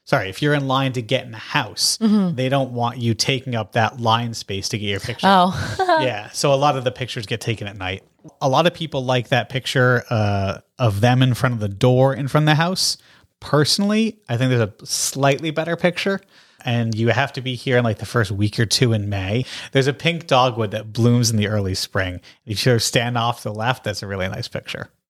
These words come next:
Speaker 1: But in October, they've got, uh, hay, pumpkins, uh, lawn decorations, all this sort of fun stuff.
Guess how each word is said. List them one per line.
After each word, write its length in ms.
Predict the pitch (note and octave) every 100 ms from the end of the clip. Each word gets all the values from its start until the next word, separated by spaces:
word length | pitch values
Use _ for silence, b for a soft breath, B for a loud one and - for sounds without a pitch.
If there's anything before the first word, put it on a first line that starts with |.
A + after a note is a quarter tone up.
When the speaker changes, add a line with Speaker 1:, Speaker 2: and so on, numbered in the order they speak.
| _ -
Speaker 1:
But 120 | C3+
in 60 | C#3+
October, 500 | C#3 - D3 D#3+ A2
they've 180 | G#2+ G2+
got, 360 | A#2 G#2+ G#2 _
uh, 260 | B2 A2 - -
hay, 600 | - C#3+ C#3+ C#3+ C#3 - _ _ _ - C#3+
pumpkins, 800 | C#3+ - C#3+ C#3+ C#3+ C3+ - - B B B
uh, 260 | - A#2 C#3
lawn 440 | C3 B2 B2+ D3 C#3+
decorations, 800 | C3+ - C3 B2+ B2 - B2 A2+
all 100 | G2+
this 120 | A2+
sort 160 | - -
of 60 |
fun 180 | - -
stuff. 480 | - - - -